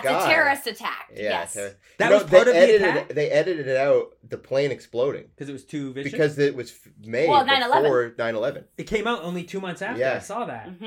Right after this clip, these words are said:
Speaker 2: How
Speaker 3: Well,
Speaker 2: crazy
Speaker 3: also
Speaker 2: is that, that so many things had that happen? Like, so many things were edited.
Speaker 1: Yep.
Speaker 2: It really shows, like, what content was about. Here's a question I had, too. We're not Americans, so maybe you can speak to this a little better.
Speaker 1: What's that?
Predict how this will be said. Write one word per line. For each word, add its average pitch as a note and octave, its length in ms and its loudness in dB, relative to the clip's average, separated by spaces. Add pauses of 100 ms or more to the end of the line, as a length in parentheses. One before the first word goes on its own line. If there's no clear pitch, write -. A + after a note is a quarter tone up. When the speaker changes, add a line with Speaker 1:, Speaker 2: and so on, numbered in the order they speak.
(520)
Speaker 2:
How G#3 60 -6
Speaker 3:
Well, F#4 220 2
Speaker 2:
crazy - 120 -20
Speaker 3:
also D4+ 300 2
Speaker 2:
is - 60 4
that, C#3 100 0
that B2 100 -10
so E3 300 -2
many E3 220 -2
things C#3 280 -6
had F2 160 -10
that F2 140 -10
happen? F2 260 -14
Like, F#2 180 -12 (220)
so F3+ 380 0
many F#3 260 -4
things D3+ 320 -8
were A2+ 240 -6
edited. F#2+ 640 -4 (340)
Speaker 1:
Yep. E3 200 -14
Speaker 2:
It E3 140 -4
really A3 180 -2
shows, C#3+ 680 -2
like, A2+ 80 -4
what G#2+ 400 -2
content A2 580 -10
was F2 140 -16
about. D#2+ 260 -12
Here's A3+ 180 -10
a C#3 60 -12
question F#2+ 340 -12
I E2 120 -12
had, D#2+ 160 -16
too. - 160 -16 (420)
We're D#3 140 -2
not E3 160 2
Americans, F#2 500 -10
so F#2 80 -20
maybe F#2+ 220 -14
you F2+ 40 -18
can F2 120 -20
speak E2+ 240 -18
to E2 60 -20
this E2 180 -20
a - 20 -20
little F2+ 160 -20
better. F2 160 -18
Speaker 1:
What's F#3+ 200 -12
that? C3+ 240 -14